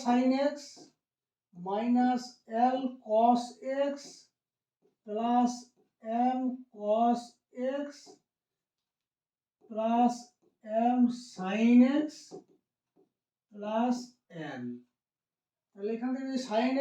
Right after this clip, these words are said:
x কমন নিই, তাহলে হচ্ছে L প্লাস M, এইখান থেকে, এইখান থেকে আর এইখান থেকে, তাহলে হচ্ছে L plus M into sin x, আর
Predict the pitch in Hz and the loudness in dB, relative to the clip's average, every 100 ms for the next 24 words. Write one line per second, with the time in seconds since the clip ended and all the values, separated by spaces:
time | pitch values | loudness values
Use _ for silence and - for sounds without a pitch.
0 | 269 - - 240 269 269 190 175 175 - | -2 -6 -4 0 0 2 4 4 4 -4
1 | _ _ _ 202 220 220 226 - 226 233 | _ _ _ -10 -10 -4 -4 -4 -2 2
2 | 254 277 294 - _ _ _ _ 208 214 | 4 2 -2 -6 _ _ _ _ -6 -2
3 | 240 262 277 - - - 214 190 151 127 | 0 0 -4 -8 -18 -8 -4 -2 -4 -8
4 | 127 _ _ _ _ _ 202 196 185 175 | -12 _ _ _ _ _ -16 -10 -8 -8
5 | - 214 220 240 247 262 254 277 277 277 | -6 -8 -6 -2 -2 -2 -6 -2 -2 -2
6 | - 214 190 170 139 127 131 _ _ _ | -8 -8 -6 -4 -6 -10 -18 _ _ _
7 | _ _ _ _ 190 220 220 226 262 339 | _ _ _ _ -8 -6 -6 -6 -2 -2
8 | - - _ - 214 214 240 247 240 240 | -2 -12 _ -20 -10 -6 -6 -6 -2 0
9 | 233 233 233 254 294 285 - 233 220 220 | 0 -2 -4 -2 -2 -4 -8 -4 0 0
10 | 233 302 403 - - _ _ _ _ _ | 0 0 0 -2 -12 _ _ _ _ _
11 | _ 226 247 247 175 147 - - - _ | _ -4 -2 0 -2 -4 -12 -20 -20 _
12 | _ 180 | _ -18